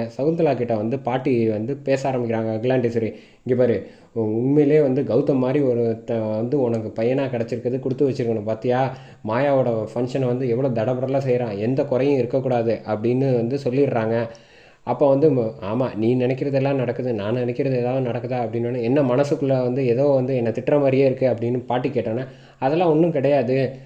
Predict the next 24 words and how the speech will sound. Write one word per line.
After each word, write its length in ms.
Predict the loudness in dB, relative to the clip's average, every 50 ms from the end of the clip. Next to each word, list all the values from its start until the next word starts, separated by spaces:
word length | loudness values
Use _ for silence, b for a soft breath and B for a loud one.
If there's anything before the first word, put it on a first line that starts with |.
| B B B -4
அ, 240 | -2 -2 0 0 -2
நல்லபடியா 440 | -2 0 0 2 2 4 4 4 2
நான் 180 | 2 0 0 0
பார்த்துக்கிறேன்" 420 | -2 -2 -2 -2 -2 -2 -2 -2
அப்படின்னு 320 | -4 -4 -2 -2 -2 -2 -2
சொன்னோன்னே, 300 | -2 -2 0 0 0 0
"உன் 160 | 0 0 0
பொண்ணுக்கு 300 | 0 2 2 2 2 0
சொல்லி 240 | 0 0 0 2 4
வை" 160 | 4 4 2 0 -2 -8 -18 -18 -8 -4
அப்படின்னு 460 | -2 -2 0 0 0 0 0 0 -2 -2
சொன்னோன்னே, 320 | -4 -4 -4 -4 -4 -6
"சரி" 340 | -6 -2 0 0 2 2 2 2
அப்படின்னு 340 | 0 0 0 0 0 0 0
சொல்லிட்டு 300 | -2 -4 -6 -4 -6 -4
போயிடுறாங்க. 440 | -2 -2 -2 0 0 -2 -2 -2 -4 -6 B B B B B B _ -2
அப்போ 140 | 0 0
கரெக்டா 340 | 2 2 2 2 2 2 2 2
வந்து 180 | 4 2 2 4
ரேணுகா, 420 | 4 4 4 4 4 4 2 2 2 2 0 -2 -2 -2 -4 -4 -4
ராமகிருஷ்ணன் 600 | -4 -2 -2 -2 -2 -4 -4 -4 -4 -2 -2 -2
எல்லாரும் 280 | 0 0 0 0 0 0
வந்துடுறாங்க. 380 | 0 -2 -2 -2 -2 -2 -2 -4
வந்தோடனே, 360 | -4 -2 -2 -2 -2 -2